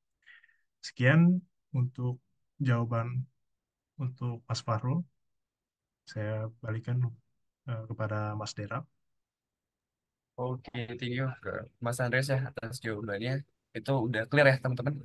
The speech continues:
Speaker 2: dari Mas Fahrul. Oke, mungkin coba kita the last question. Kira-kira yang, oke,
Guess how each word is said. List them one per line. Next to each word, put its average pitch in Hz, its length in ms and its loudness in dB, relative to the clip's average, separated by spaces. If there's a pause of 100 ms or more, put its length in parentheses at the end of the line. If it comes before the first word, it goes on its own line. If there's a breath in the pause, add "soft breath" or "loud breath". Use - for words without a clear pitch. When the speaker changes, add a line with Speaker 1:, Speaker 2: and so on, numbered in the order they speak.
Speaker 2:
dari 113 240 -6
Mas 117 240 -6
Fahrul. 131 240 -2 (540)
Oke, 139 180 -2
mungkin 131 300 0
coba 120 180 0 (220)
kita 117 420 0 (320)
the 117 140 -2
last 110 220 -2 (120)
question. 123 400 -2 (1200)
Kira-kira 127 680 -4 (200)
yang, 107 400 -2 (2750)
oke, 107 360 -4